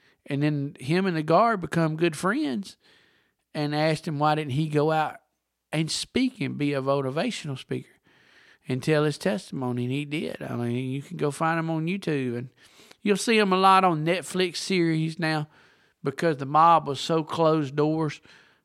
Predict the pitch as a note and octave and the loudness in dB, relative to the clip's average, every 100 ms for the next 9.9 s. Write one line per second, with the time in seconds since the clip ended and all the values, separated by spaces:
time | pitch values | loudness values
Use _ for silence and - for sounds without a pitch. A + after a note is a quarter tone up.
0 | - C3 C#3 E3 F3 E3 D3+ F3 - C#3+ | -14 -4 0 2 2 2 0 -4 -8 -6
1 | B2+ D3 D#3 D#3 D3 C3 D3 C#3+ C#3+ D3 | 2 6 8 6 4 -4 -2 0 4 4
2 | D3+ D3+ C#3 C#3+ C3+ C3+ C#3 C3 - D#3 | 4 -2 -6 -4 -4 -2 -2 -2 -4 0
3 | D3 C#3 C#3 G3 - D#3 D3 D3 C#3+ C#3+ | 0 -2 -6 -12 -4 2 2 2 -4 -2
4 | C#3+ D3 D3 - D3 C#3 C#3+ C3+ _ - | 0 0 -2 -4 -4 -4 -4 -10 _ -20
5 | _ _ _ - _ _ - C#3 C#3+ D3+ | _ _ _ -20 _ _ -12 -8 -6 -6
6 | - - _ _ _ - F#3+ B3+ B3 G3+ | -10 -18 _ _ _ 0 2 2 2 4
7 | F#3 F#3 D#3+ D#3+ - D3+ C#3 - F3 D#3 | 4 4 2 -2 -4 -4 -6 -2 0 0
8 | C3 C#3 G#3 F#3 G3+ F3 F3 D#3 C#3 D#3+ | -2 -8 -2 0 0 0 0 0 -2 -2
9 | D3 C#3 E3 D#3 - D3+ C3 B2+ A#2+ | -2 -2 -2 -2 -4 -2 -2 -2 -6